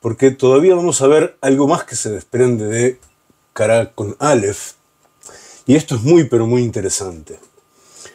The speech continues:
Esta palabra, habéis visto, le, le agregamos una letra mem al principio, y tenemos la palabra mikra. Ahora, prestad atención.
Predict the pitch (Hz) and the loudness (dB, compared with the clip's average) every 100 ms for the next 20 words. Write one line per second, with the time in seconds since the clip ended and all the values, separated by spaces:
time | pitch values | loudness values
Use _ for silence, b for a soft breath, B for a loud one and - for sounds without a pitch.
0 | b _ _ - 190 202 139 131 151 160 | b _ _ -2 0 0 2 4 4 4
1 | 170 175 - _ _ _ _ _ _ _ | 4 0 -8 _ _ _ _ _ _ _
2 | _ - 113 127 - 151 - 135 117 107 | _ -6 -2 -2 2 0 4 2 2 0
3 | - 113 117 120 139 131 117 113 123 120 | -4 -2 2 2 2 0 -2 0 2 2
4 | 117 131 131 131 - 101 98 101 101 - | 2 2 2 0 -2 -8 -10 -10 -10 -2
5 | 156 131 151 151 b b b b _ 127 | -2 0 -2 -2 b b b b _ -4
6 | 131 151 170 160 - - 120 113 117 139 | 2 4 4 2 -2 -2 -2 0 2 4
7 | 139 147 - 117 117 - 110 - _ _ | 2 -2 -4 -4 -4 0 -2 -2 _ _
8 | _ _ _ _ _ _ _ _ B B | _ _ _ _ _ _ _ _ B B
9 | B B - 123 131 131 - _ _ _ | B B 0 2 2 0 -4 _ _ _
10 | _ _ - 131 - 196 180 135 120 - | _ _ -4 -2 4 4 4 2 -2 -2
11 | 92 78 | -6 -10